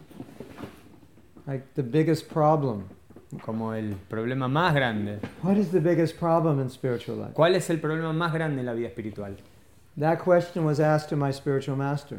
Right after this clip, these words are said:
Speaker 2: Esa pregunta le hicieron a mi maestro espiritual.
Speaker 1: And he said, "You are the biggest problem."
Speaker 2: Y él contestó, "Tú eres el mayor problema."
Speaker 1: The, our own selves are the biggest obstacles.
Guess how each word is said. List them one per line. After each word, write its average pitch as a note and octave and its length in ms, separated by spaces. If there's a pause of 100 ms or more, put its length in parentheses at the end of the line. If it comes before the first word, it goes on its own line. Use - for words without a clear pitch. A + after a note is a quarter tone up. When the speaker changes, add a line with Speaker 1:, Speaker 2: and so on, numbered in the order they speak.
(160)
Speaker 2:
Esa C#3 480
pregunta B2+ 680
le A#2 120
hicieron B2 520
a A#2 140
mi G#2+ 140
maestro A2+ 280
espiritual. A#2+ 540 (360)
Speaker 1:
And C3 120
he C3+ 80
said, C3 420 (320)
"You F3 320
are D#3 120
the C#3 80
biggest B2 340
problem." A2+ 260 (120)
Speaker 2:
Y A#2+ 180
él B2 180
contestó, A#2 580 (300)
"Tú F3 260
eres B2+ 340
el G#2+ 120
mayor G#2 300
problema." G2+ 320 (1400)
Speaker 1:
The, C#3+ 60
our C#3+ 320
own D3+ 240
selves D#3 500
are C3 140
the B2+ 40
biggest B2+ 360
obstacles. B2+ 520